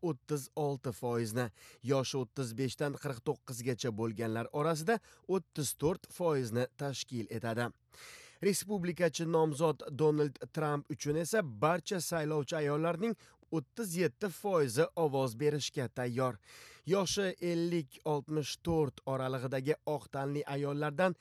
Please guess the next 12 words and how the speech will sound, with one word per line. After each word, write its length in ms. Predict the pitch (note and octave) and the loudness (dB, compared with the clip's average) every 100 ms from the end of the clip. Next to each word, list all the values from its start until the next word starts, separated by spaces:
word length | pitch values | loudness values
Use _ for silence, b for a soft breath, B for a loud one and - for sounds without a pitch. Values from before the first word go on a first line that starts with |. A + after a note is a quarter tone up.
| b - | b -4
ellik 360 | D3 D3 C#3 - | -2 -2 -4 0
to'rt 240 | D#3+ B2+ - | 0 0 -2
foizi, 400 | B2+ A#2 G#2+ A#2 B B B | -2 0 0 -2 B B B
o'ttiz 480 | D3 C3 - B2+ A2+ | -4 -2 -6 -6 -2
besh 320 | D3+ E3+ - - | 0 2 0 -6
qirq 240 | D3 C3+ - | -8 -8 -4
to'qqiz 500 | E3 - - F#3+ C#3+ - C3+ | -4 -4 -4 -4 -4 -4 -2
yoshli 320 | D3 B2+ D3+ D#3 | 0 -2 -4 -2
oq 240 | D#3 C#3+ - | -2 -4 -4
tanli 400 | C#3 C#3 D3 - | -2 -2 -2 -4
ayollardan 680 | C3 B2+ B2+ A#2 A2 B2+ D3+ | -2 -2 0 -2 0 -2 -2
esa 300 | F3+ A3 | -2 -2